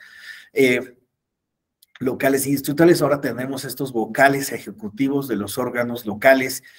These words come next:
y los vocales operativos de las oficinas auxiliares. Aquí, pues, bueno, recordemos que viene esta suerte de disminución de lo que se plantea que es la estructura del Instituto Nacional Electoral.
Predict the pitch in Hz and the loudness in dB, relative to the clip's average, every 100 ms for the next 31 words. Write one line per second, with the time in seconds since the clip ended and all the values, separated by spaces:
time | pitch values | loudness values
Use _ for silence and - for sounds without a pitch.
0 | - - 151 156 147 135 - - 110 110 | -20 0 4 6 6 4 -2 -8 -8 -2
1 | 123 120 120 120 101 110 104 104 120 117 | 2 2 2 -4 -6 -4 -4 -6 -4 -2
2 | 117 120 110 117 113 - 110 - 110 - | -2 -2 0 0 -2 -10 -16 -12 -8 -8
3 | 113 117 117 - 123 120 117 - 113 110 | -4 -4 -4 -6 0 0 0 -2 -2 2
4 | 104 107 - - 175 202 208 - - - | 2 2 -4 -2 6 6 6 -6 -18 -10
5 | 110 110 127 117 110 - 110 120 123 123 | -4 -2 2 0 -2 -8 0 0 0 -2
6 | - 104 107 113 - 107 - 127 131 135 | -4 -6 -6 -6 -6 -8 -4 4 4 4
7 | - 139 120 113 117 117 110 104 104 107 | 2 2 4 4 2 0 -4 -6 -12 -14
8 | 107 - 123 117 123 104 - 101 - 95 | -8 -4 -2 -2 -6 -12 -12 -10 -10 -8
9 | 101 101 113 113 110 110 110 110 - 104 | -6 -6 0 0 0 0 -2 -2 -6 -8
10 | 101 - 139 143 113 95 98 - 98 113 | -10 4 6 6 4 0 -6 -12 -8 -8
11 | - 107 101 107 110 117 117 135 147 165 | -8 -8 -8 -6 -2 -2 2 6 6 6